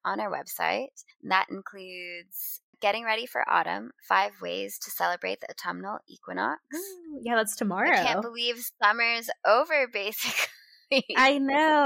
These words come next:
Speaker 2: know. A little bit sad.
Speaker 1: But we can get into the spirit of fall by reading this article, so go check it out. Uh, another one is Zumba,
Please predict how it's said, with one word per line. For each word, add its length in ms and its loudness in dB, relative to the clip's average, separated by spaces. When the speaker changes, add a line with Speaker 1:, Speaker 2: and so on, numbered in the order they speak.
Speaker 2:
know. 840 4
A 140 -2
little 220 2
bit 160 4
sad. 580 4
Speaker 1:
But 120 6
we 100 4
can 180 4
get 300 8
into 340 0
the 120 -6
spirit 600 4
of 140 0
fall 600 0
by 160 4
reading 340 -8
this 200 -10
article, 460 -2
so 420 -2
go 100 -4
check 220 -8
it 60 -2
out. 220 0
Uh, 340 6
another 340 4
one 200 -2
is 340 -6
Zumba, 540 0